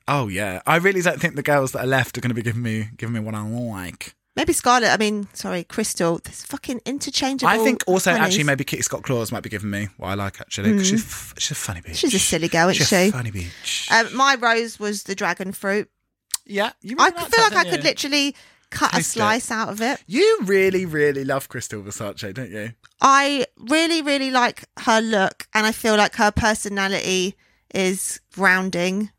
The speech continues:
Speaker 2: or we're seeing more of a rounded human rather than just a little
Speaker 1: Do you know what I really liked
Speaker 2: brat.
Speaker 1: this week as well? Oh, I never saw Brat, but do you know what I really liked this week is she said something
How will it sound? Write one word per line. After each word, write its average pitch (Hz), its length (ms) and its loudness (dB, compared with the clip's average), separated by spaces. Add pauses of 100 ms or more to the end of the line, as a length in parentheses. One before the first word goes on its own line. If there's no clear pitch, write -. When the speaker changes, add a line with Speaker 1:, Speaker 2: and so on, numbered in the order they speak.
Speaker 2:
or 185 100 0
we're 190 120 2
seeing 190 360 0
more 180 160 4
of 175 80 2
a 190 80 0
rounded 175 680 0 (120)
human 175 600 -4 (320)
rather 170 240 2
than 170 180 0
just 170 180 -2
a 175 60 0
little 175 340 0 (140)
Speaker 1:
Do - 80 4
you 208 60 4
know 247 80 6
what 226 160 4
I - 20 -4
really 196 340 4
liked 190 280 4
Speaker 2:
brat. 170 220 6
Speaker 1:
this - 60 -2
week 135 300 0
as 131 100 -2
well? 120 340 -2 (180)
Oh, 233 100 2
I 311 60 4
never 349 180 -2
saw 196 180 -2
Brat, 175 480 0
but 135 120 -6
do 151 80 2
you - 20 2
know 175 80 6
what 175 60 4
I 165 120 2
really 165 240 2
liked 98 280 -2
this - 160 -6
week 98 280 -4
is 113 440 -2
she - 180 2
said 151 300 2
something 113 800 0